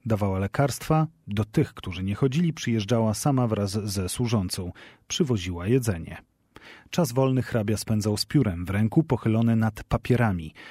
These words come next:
Pisał dramaty. Na podstawie jego scenariusza w Warszawie wystawiono spektakl.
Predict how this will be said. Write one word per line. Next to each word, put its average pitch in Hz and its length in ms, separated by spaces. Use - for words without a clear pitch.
Pisał 139 340
dramaty. 113 640
Na 127 300
podstawie 123 520
jego 95 220
scenariusza 131 680
w 92 80
Warszawie 123 680
wystawiono 120 560
spektakl. 101 680